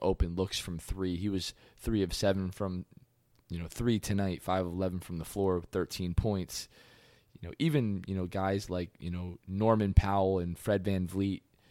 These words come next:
you know, coming off the bench for them, even those guys are able to, to get their own shots at time.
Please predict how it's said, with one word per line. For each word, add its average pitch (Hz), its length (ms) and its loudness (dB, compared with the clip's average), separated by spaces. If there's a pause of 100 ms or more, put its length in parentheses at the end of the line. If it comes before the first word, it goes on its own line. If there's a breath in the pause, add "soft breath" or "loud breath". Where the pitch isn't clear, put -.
(260 soft breath)
you - 60 -10
know, 85 40 -4
coming 95 300 -2
off 90 220 0
the 87 60 -8
bench 92 280 -2
for - 80 -6
them, 90 160 0
even 98 200 0
those 98 220 2
guys 85 320 -2
are 90 60 -2
able 87 260 -2
to, 87 360 -6
to 95 120 -6
get 87 280 -6
their 87 160 -2
own 85 120 -4
shots 85 520 -6 (360 soft breath)
at - 220 -6
time. 87 480 -6